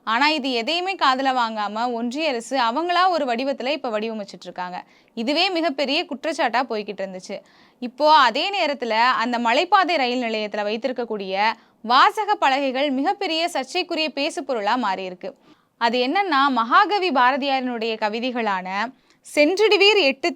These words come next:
திக்கும், கலை செல்வங்கள் யாவும் கொணர்ந்து இங்கு சேர்ப்பீர்." இந்த கவிதையை மதன் மோகன் மாளவியா எழுதினாரு அப்படின்னு அந்த பலகைகள்ல எழுதியிருக்காங்க. அதுவும் தமிழ், இந்தி, ஆங்கிலம் அப்படிங்கிற மூன்று மொழிகள்லையும் எழுதியிருக்காங்க.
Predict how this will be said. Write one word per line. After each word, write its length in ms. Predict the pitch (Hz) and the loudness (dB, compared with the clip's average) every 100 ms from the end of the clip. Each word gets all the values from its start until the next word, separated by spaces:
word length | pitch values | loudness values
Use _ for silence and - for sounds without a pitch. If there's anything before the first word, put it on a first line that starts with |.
| 311 | -4
திக்கும், 400 | 226 277 370 440 | -4 -4 -4 2
கலை 280 | 285 262 359 | 4 4 2
செல்வங்கள் 580 | 392 359 320 320 320 | 0 2 0 2 0
யாவும் 460 | 269 240 262 294 320 | 4 4 4 2 -2
கொணர்ந்து 440 | - 247 226 254 320 | 0 0 0 0 0
இங்கு 280 | 254 240 247 | 0 -2 -2
சேர்ப்பீர்." 460 | 240 226 226 208 - _ _ 247 | -2 -2 -4 -6 -8 _ _ -4
இந்த 140 | 247 | -2
கவிதையை 540 | 240 254 320 349 269 254 262 | 0 0 0 0 2 2 4
மதன் 280 | 240 269 427 | 2 0 0
மோகன் 280 | 415 381 370 269 | 0 0 0 2
மாளவியா 420 | 262 349 311 311 262 | 2 2 0 -2 0
எழுதினாரு 460 | 254 269 285 254 254 247 | -2 0 0 0 2 0
அப்படின்னு 360 | 220 220 202 | 0 -8 -2
அந்த 340 | 240 285 240 226 | 0 0 -2 -2
பலகைகள்ல 560 | 220 254 311 240 208 254 | 0 0 0 -2 -2 -2
எழுதியிருக்காங்க. 560 | 214 214 208 202 185 190 - | -4 -4 -8 -6 -8 -8 -8
அதுவும் 500 | 202 214 262 330 381 | -6 -2 -2 -2 0
தமிழ், 340 | 277 233 311 359 | 2 2 0 -2
இந்தி, 300 | 269 254 294 | -2 -2 0
ஆங்கிலம் 480 | 262 262 269 277 269 | 0 0 0 0 -2
அப்படிங்கிற 440 | 220 214 196 208 | -6 -10 -8 -6
மூன்று 480 | 254 262 339 330 254 | -4 -2 -4 -4 -4
மொழிகள்லையும் 520 | 240 262 226 196 262 226 | -4 -4 -6 -4 -4 -6
எழுதியிருக்காங்க. 580 | 196 196 - 190 190 | -6 -10 -8 -8 -6